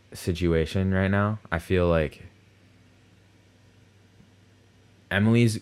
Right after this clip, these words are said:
why is to help people. She's a trainer. She wants to make people physically better. She wants to also inspire trainers to do things the right way instead of the wrong way,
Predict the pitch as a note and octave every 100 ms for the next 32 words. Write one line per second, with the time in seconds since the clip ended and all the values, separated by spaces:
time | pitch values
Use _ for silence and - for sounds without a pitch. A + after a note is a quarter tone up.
0 | - D#2+ F2+ F2 D2 C#2 E2+ - _ D2
1 | D2+ D2 E2 - - - _ _ _ _
2 | _ _ _ - - D#2+ D#2+ D#2 E2 -
3 | - _ - - _ _ _ _ _ _
4 | - - F#2 F2 F2 - A1 - F#2+ D#2+
5 | D2 F2 D#2 C2+ D2+ E2 D#2+ - E2 C#2+
6 | E2 F2 F2 - F2+ D#2+ - F#2 F2 E2+
7 | E2 D#2 D2+ C#2+ - D#2 D2+ - - E2+
8 | E2+ E2+ E2+ C#2+ E2+ - E2 E2+ E2 -
9 | F2 F2+ D2+ C2+ - - - - - -
10 | F#2 D#2 F2 E2+ E2 E2+ E2 D#2+ - -
11 | _ - - D#2+ E2 E2 D#2 D2+ C#2+ -
12 | D#2+ D2 D2+ D2+ D#2+ D#2 C2 G#1